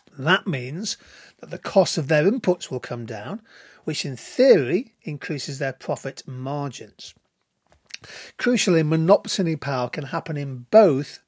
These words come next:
product markets, that's the markets for goods and services, some examples coming up in a second, and also the labour market. Now, we have a separate video on monopsony in the labour market.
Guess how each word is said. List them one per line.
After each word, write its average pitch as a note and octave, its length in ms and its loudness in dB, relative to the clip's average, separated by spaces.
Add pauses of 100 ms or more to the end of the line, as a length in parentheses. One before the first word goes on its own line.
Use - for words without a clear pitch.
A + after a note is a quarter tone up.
(140)
product A3 300 4
markets, A#2+ 480 -6 (280)
that's - 140 -4
the E3+ 100 -6
markets C#3 360 -6
for - 100 -10
goods B2 300 -8
and B2+ 100 -10
services, C3+ 500 -6 (200)
some - 180 -12
examples C3 400 -6
coming B2+ 240 -10
up A#2+ 160 -10
in A#2 80 -10
a A#2 60 -12
second, C#3 420 -8 (400)
and G3+ 380 2
also F3+ 320 2
the E3+ 120 6
labour E3 440 8
market. A#2 360 -8 (300)
Now, D#3+ 140 4
we F3 80 6
have D#3+ 160 4
a D3+ 40 -2
separate F#3 440 2
video C#3+ 480 6
on A2+ 180 -2
monopsony B2 720 -8
in B2+ 120 -10
the A#2+ 80 -10
labour A#2 300 -8
market. A2 320 -18